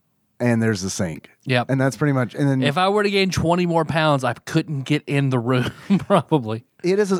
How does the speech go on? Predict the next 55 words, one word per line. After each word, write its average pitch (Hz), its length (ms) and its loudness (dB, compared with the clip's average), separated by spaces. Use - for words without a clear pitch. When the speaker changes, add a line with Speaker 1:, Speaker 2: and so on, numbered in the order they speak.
Speaker 1:
it 170 60 4
is 190 120 2
a 170 80 2
small 160 280 2
room. 113 320 2
Speaker 2:
Yep. 120 240 -4
Speaker 1:
Yeah. 107 300 0
Speaker 2:
It's - 100 -20
Speaker 1:
But 165 140 2
it's 123 100 -2
Speaker 2:
very 170 140 2
Speaker 1:
very 226 80 2
Speaker 2:
small. 226 100 2
Speaker 1:
convenient. 123 480 0
It 143 40 0
was 139 160 0
super 170 320 -2
convenient 120 380 2
when 123 80 4
we 123 80 4
were 107 80 0
recording 101 400 0
there. 85 160 -4
Speaker 2:
Yeah. 165 320 2
Just, 127 220 -4
yeah, 131 160 -2
turn 120 220 -4
off, 123 180 -4
<laughs> - 40 -20
turn, - 240 -4
just 127 180 -4
turn 135 180 2
off 135 80 4
to 165 60 -4
the 156 80 -4
side. 170 320 0
Just 120 120 -10
Speaker 1:
Yeah. 98 80 -4
Speaker 2:
turn 127 100 2
around 139 100 4
a - 20 0
little 151 140 0
bit. 110 220 -10
Pee 117 160 -6
right 117 140 -4
there. 127 280 -6
Speaker 1:
I'm 127 200 2
guessing 139 600 4
less 127 260 2
convenient 107 420 0
now. 80 280 -8
Speaker 2:
Yes. - 540 -6
Well, 156 480 2
'cause 143 260 -4
now 165 560 2